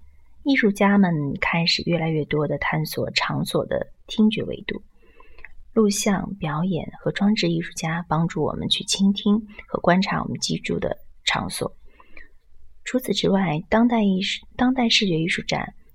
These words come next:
常包括作曲家和声艺术家的作品，如玛丽安·艾玛赫，他创建了声音建筑的形式，让观众去体验一种将视觉、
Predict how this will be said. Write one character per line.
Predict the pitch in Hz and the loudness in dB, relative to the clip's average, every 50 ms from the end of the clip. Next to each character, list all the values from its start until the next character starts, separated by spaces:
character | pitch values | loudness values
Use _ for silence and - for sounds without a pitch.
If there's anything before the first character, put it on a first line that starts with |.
| _ | _
常 | - - - 156 156 156 | -4 -2 -2 0 0 0
包 | 185 165 165 - | 0 0 0 0
括 | - - 165 160 | -2 -4 -4 -4
作 | 165 - 220 202 | -2 -2 -4 -4
曲 | - - | -4 -4
家 | - - 160 160 180 170 180 | -4 -4 -4 -2 -2 -4 -6
和 | - - - 165 | -6 -6 -6 0
声 | - - 220 214 220 220 | 2 2 4 4 4 2
艺 | 202 180 | 2 0
术 | 196 - - | -2 -6 -10
家 | - - 156 - | -10 -8 -8 -8
的 | 185 - | -8 -6
作 | - - - | -6 -6 -6
品， | - - - - - - - - - _ - - - - - - - - - | -6 -8 -12 -12 -14 -14 -20 -20 -20 _ -20 -20 -20 -20 -20 -20 -20 -10 -2
如 | - 185 175 175 185 | 0 2 4 4 2
玛 | 202 190 170 165 | 2 0 0 0
丽 | 170 175 180 | 0 0 0
安· | 180 180 180 185 190 214 - - - - - - - - - - - - - - - - | 0 0 0 0 0 -2 -4 -8 -14 -18 -18 -18 -18 -20 -20 -20 -20 -20 -20 -20 -14 -4
艾 | - - 214 | 0 2 4
玛 | 139 85 - | 4 4 2
赫， | - - - - - - - - - - - - - - - - - | -2 -4 -4 -4 -4 -4 -6 -12 -20 -20 -20 -20 -20 -20 -20 -16 -8
他 | - - 233 226 226 240 | -4 0 0 2 2 0
创 | 233 - - 254 226 214 | -2 -2 2 4 4 4
建 | 208 226 220 196 175 | 4 4 2 2 2
了 | 170 180 | 2 2
声 | - - 233 226 | 4 4 6 6
音 | 233 226 226 233 240 - - - | 6 6 4 4 2 -2 -10 -12
建 | - - - 220 208 196 | -6 0 2 4 4 4
筑 | 196 - 165 - | 2 2 -2 -2
的 | - - | -4 -4
形 | - - - - - | -4 -6 -6 -6 -4
式， | - - - - - - - - - - - - - - - - - | -2 0 0 0 -2 -6 -10 -12 -12 -12 -12 -14 -16 -18 -20 -4 2
让 | 226 226 233 | 4 4 6
观 | 240 240 240 247 240 | 6 6 6 6 6
众 | 254 233 208 196 | 4 4 4 4
去 | 202 196 - 202 | 4 2 0 -2
体 | 208 - - 156 | -4 -4 -2 -2
验 | 156 170 170 170 | 0 0 2 0
一 | 170 | 0
种 | 185 - 151 156 139 - - | 0 -2 -2 -2 -2 -4 -4
将 | - 156 160 160 165 180 | -2 -2 0 0 0 2
视 | - - - - - 190 - | 2 2 2 2 2 0 0
觉、 | - - - - - - | -2 -4 -6 -6 -8 -10